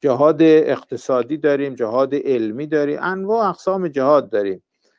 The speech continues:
جهاد فقط در معنای نظامی نیست. یه نکته. نکته دومی که گاهی هم جهاد اصلاً در معنای منفی به کار رفته. این آیه رو ملاحظه بفرمایید. و ان جاهداک، اه،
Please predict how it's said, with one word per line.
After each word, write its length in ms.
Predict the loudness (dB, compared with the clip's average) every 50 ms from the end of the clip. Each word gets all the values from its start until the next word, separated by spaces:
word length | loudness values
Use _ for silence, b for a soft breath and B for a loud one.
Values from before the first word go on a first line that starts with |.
| _ _ _ _ _
جهاد 420 | -2 -2 0 2 2 2 2 0
فقط 460 | -2 -6 -4 -4 -2 0 -2 -2 -2
در 180 | 0 -2 -2 0
معنای 480 | -2 -2 -4 -4 -4 -4 -4 -4 -4
نظامی 560 | -6 -6 -6 -4 -2 -2 -2 -2 -2 -6 -8 -8
نیست. 240 | -10 -10 -12 -10
یه 120 | -8 -6 -6
نکته. 400 | -6 -6 -8 -10 _ -12 -10 -8
نکته 360 | -6 -8 -8 -4 _ -2 0
دومی 360 | 4 6 6 6 4 2 -2
که 300 | 0 4 4 4 4 2 B B B B B B _ _
گاهی 240 | 4 4 6 4 4
هم 120 | 2 2
جهاد 300 | 2 4 4 6 6 4
اصلاً 220 | 4 2 2 0
در 180 | 2 2 2 2
معنای 360 | 2 0 0 0 0 -2 -2
منفی 440 | 0 0 -2 -2 -2 -4 -4 -4 -2
به 100 | -2 -2
کار 260 | -2 0 -2 -2 0
رفته. 340 | -2 -2 -4 -4 _ _ -8
این 220 | -8 -6 -6 -4
آیه 220 | -2 0 0 2 2
رو 80 | 0
ملاحظه 440 | 0 0 0 0 0 0 0 -2 -2
بفرمایید. 680 | -4 -4 -4 -2 0 0 0 0 -2 -6 -10 -10 -12 -14 _ _ _ _ _ _ _ _ -6
و 60 | -4
ان 240 | -2 -2 -2 -4 -2
جاهداک، 840 | 2 4 4 4 4 4 2 0 2 2 2 2 2 2 0 _
اه، 300 | 0 2 2 2 2 0